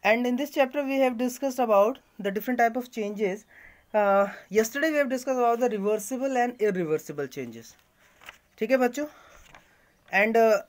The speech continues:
<clears throat> मैंने आपको बताया भी था, मैंने आपको होमवर्क भी दिया था, I have given you homework this table six point one. Here are some so common changes,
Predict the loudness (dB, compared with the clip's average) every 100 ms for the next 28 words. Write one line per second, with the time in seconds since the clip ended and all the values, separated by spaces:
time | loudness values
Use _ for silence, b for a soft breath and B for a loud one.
0 | -8 -8 -6 0 4 4 2 0 2 4
1 | 4 2 0 -2 -2 -2 0 0 -2 -2
2 | -4 -4 -6 -4 -2 0 2 2 0 -4
3 | -4 -4 -4 -4 -4 -6 -6 -4 -2 0
4 | -2 -6 -12 -4 -2 -2 -2 -4 -6 B
5 | B B B B 2 4 2 -2 -8 -6
6 | -8 -2 0 0 -4 -4 -4 -2 -2